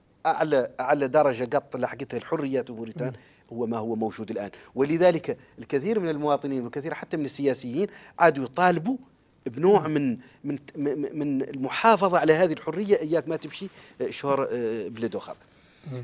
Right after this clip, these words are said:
Speaker 1: اللي عين عليه. أعلن
Speaker 2: مم.
Speaker 1: الحريات مصانة.
Speaker 2: مم.
Speaker 1: المظاهرات والمسيرات
Speaker 2: مم.
Speaker 1: والاعتصامات والوقفات ما يقد حد أبدا أيا كان يشكك في أنها دستورية.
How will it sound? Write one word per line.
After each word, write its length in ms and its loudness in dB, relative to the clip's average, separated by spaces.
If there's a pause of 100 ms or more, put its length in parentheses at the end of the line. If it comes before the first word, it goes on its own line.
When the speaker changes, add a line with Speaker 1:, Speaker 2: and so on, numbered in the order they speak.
Speaker 1:
اللي 180 2
عين 220 0
عليه. 220 -4 (540)
أعلن 280 4 (400)
Speaker 2:
مم. 140 -14 (180)
Speaker 1:
الحريات 560 -4
مصانة. 320 -8 (380)
Speaker 2:
مم. 180 -10 (440)
Speaker 1:
المظاهرات 720 -4 (1200)
والمسيرات 760 -8 (140)
Speaker 2:
مم. 180 -14 (380)
Speaker 1:
والاعتصامات 840 -12 (360)
والوقفات 640 -10 (240)
ما 240 -8
يقد 320 -8
حد 340 -10
أبدا 420 -10
أيا 200 -10
كان 320 -12 (300)
يشكك 560 -8 (260)
في 60 -12
أنها 140 -12
دستورية. 520 -14